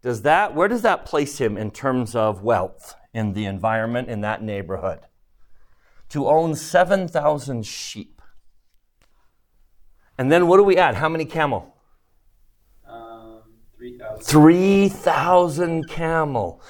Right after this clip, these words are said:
Speaker 1: What would you say of a desert dweller who owns three thousand camels? This man is not just doing well. This man is filthy rich.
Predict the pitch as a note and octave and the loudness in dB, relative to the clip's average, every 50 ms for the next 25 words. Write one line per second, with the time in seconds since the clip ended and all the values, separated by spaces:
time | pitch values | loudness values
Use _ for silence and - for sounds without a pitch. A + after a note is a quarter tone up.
0 | - - - D3+ D#3 E3 F#3 G3 E3 F3+ A3+ A3 - - - F#3+ D#3+ D#3+ D#3+ D#3 | -16 0 4 4 6 8 6 4 4 2 -2 -2 -2 -4 -2 2 2 2 2 2
1 | D#3 C#3 A#2 B2+ G#2 G2 D#3+ E3+ G3 G3 G3 G#3+ F#3 - B2 C3 C#3+ C3+ B2+ A#2+ | 0 -2 -2 -2 -4 0 2 2 2 2 2 0 0 0 -2 -2 0 2 2 2
2 | A#2 A#2 A2+ A#2 B2 A#2+ - - _ _ _ - D#3+ D#3 - D3 C#3 C3+ C3 A#2+ | 0 0 -2 -2 -4 -6 -8 -16 _ _ _ -8 -6 -6 -4 -4 -4 -4 -4 -6
3 | A2 - - - - C3+ D#3 F3 E3+ - - D#3+ D3 C#3+ C#3 B2+ - C3+ B2 A#2 | -8 -12 -16 -14 -8 -6 -6 -6 -6 -4 -4 -2 -2 -2 -2 -4 -8 -8 -10 -10
4 | - - - B2+ G2+ F2+ F2+ - - _ _ _ - - - _ _ _ _ _ | -10 -4 -4 -4 -4 -4 -10 -16 -20 _ _ _ -20 -20 -20 _ _ _ _ _
5 | _ _ _ _ _ _ _ _ _ _ _ _ _ _ _ _ _ _ _ _ | _ _ _ _ _ _ _ _ _ _ _ _ _ _ _ _ _ _ _ _
6 | _ _ _ _ - A2 D#3 G3+ G3 - G#3 G3+ G3 F#3+ F3 D#3 C#3+ A#2+ C#3 C#3+ | _ _ _ _ 0 4 4 4 4 2 2 4 4 4 4 2 0 -2 0 2
7 | D3+ E3+ F#3+ F#3 - - E3+ D#3+ - - - D3+ E3 D#3+ D#3 D3 C3+ B2+ B2+ B2+ | 2 2 2 0 -4 -6 -6 -6 -6 -6 0 0 2 2 2 0 -2 -2 0 2
8 | C3 B2+ A#2 G2+ F#2+ G#2 D3 F3+ F3 - E3+ F#3 E3+ E3 D#3 C#3 B2 G#2+ - - | 2 2 2 0 0 -2 -4 -6 -6 -6 -6 -6 -4 -4 -4 -6 -8 -8 -12 -20
9 | _ - F#3 F#3 F#3+ F#3+ F#3 - F#3 F3+ D#3+ D3 C3+ C3+ A#2+ G#2 - _ _ - | _ -2 0 0 2 0 -2 -6 -4 -4 -2 -2 -2 -2 -2 -4 -6 _ _ -16
10 | - - - _ | -16 -16 -18 _